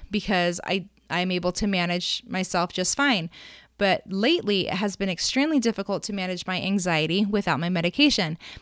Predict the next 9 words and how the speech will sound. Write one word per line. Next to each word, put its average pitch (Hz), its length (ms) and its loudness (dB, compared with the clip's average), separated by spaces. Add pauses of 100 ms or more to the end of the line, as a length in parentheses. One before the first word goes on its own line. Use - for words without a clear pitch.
(100)
and 214 220 6
that's 175 340 2
totally 208 280 0
fine. 214 340 -2 (560)
However, 277 480 4
I 214 100 6
was 214 220 4
feeling 320 300 2
myself 202 680 2